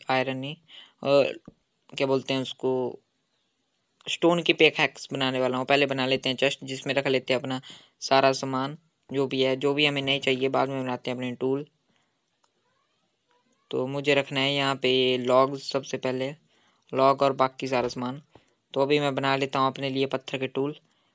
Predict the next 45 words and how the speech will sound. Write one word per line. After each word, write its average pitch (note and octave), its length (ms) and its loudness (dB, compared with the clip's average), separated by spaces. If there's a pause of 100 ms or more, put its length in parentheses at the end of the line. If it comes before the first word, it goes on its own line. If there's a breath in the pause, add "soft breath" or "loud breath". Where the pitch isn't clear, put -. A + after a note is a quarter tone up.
(120)
सबसे C#3 240 -2
पहले C#3 260 4
एक C3+ 160 -4
तलवार, C3+ 600 0 (100)
और C3+ 120 -2
फिर C#3 200 0
उसके C3+ 260 -2
बाद C3+ 220 4 (120)
एक्स, - 360 -2 (120)
उसके - 260 -6
बाद C3 200 2
अपनी B2+ 220 -6
पिकैक्स। - 500 -4
सबल D3+ 220 0
की D#3+ 160 0
अभी D3 160 2
तक C#3+ 200 -4
मुझे C3+ 180 -2
ज़रूरत C#3 360 -6
नहीं C3+ 220 -4
है। C3+ 120 -6 (420 loud breath)
तो - 60 0
चलिए E3+ 260 8
गाइस, D#3+ 220 8
अभी D#3 180 6
ढूंढते D3 340 2
हैं D#3 60 8
अपने D3+ 180 -2
लिए D3 240 0
कोई D3 320 2 (100)
भी C#3 140 -2
जगह, C3+ 360 0 (380)
लेकिन D3 240 2
पहले C#3+ 260 0
मुझे C#3+ 220 -2
एक C#3 120 -4
चूल C3+ 260 -6
मच C#3 240 -8
रही C#3+ 120 0
है। C#3+ 180 2
अगर C#3+ 160 -4
मुझे C#3+ 280 0
डायमंड C3 440 -2
की C#3 240 -8 (460 loud breath)
या C#3+ 300 6